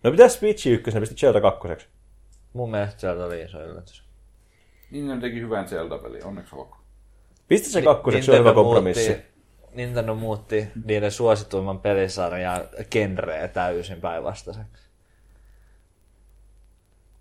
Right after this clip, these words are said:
Speaker 3: Ei se ole
Speaker 1: Haluaisit sä pitää sen tuolla viimeisenä sit vai?
Speaker 2: Jos halusta
Speaker 3: En, mä oon, mä oon valmis ainakin, lykkää ainakin tän Alkon
Speaker 1: No niin, heitä se
Speaker 3: asian.
Speaker 1: viimeiseksi.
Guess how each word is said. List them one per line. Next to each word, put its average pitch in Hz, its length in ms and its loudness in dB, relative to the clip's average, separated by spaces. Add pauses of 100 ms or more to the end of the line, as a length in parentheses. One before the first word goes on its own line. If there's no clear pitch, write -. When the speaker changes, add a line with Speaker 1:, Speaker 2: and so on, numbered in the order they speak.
(600)
Speaker 3:
Ei 107 100 -12
se - 80 -12
ole - 140 -16
Speaker 1:
Haluaisit 127 400 6
sä 131 60 0
pitää 117 160 6
sen 110 160 0
tuolla 110 180 4
viimeisenä 95 420 2
sit - 160 -20
vai? 55 140 -6 (1400)
Speaker 2:
Jos 120 160 0
halusta 156 500 6
Speaker 3:
En, 127 400 2
mä 123 80 4
oon, 139 260 2
mä 135 60 -4
oon 147 100 0
valmis 139 280 0
ainakin, 113 420 -8
lykkää 90 280 -12
ainakin 92 220 -10
tän 87 260 -10
Alkon 90 360 -4
Speaker 1:
No 196 80 4
niin, 196 120 4
heitä 214 140 2
se - 40 -6
Speaker 3:
asian. 170 160 0
Speaker 1:
viimeiseksi. 101 500 0